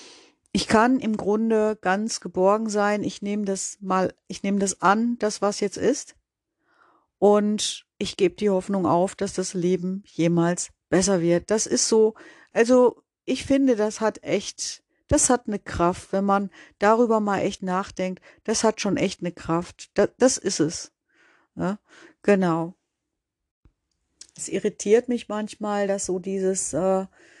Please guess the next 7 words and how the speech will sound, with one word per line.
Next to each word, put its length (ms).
Suchen 540
nach 240
Glück 500
in 120
unserer 300
Gesellschaft 840
so, 480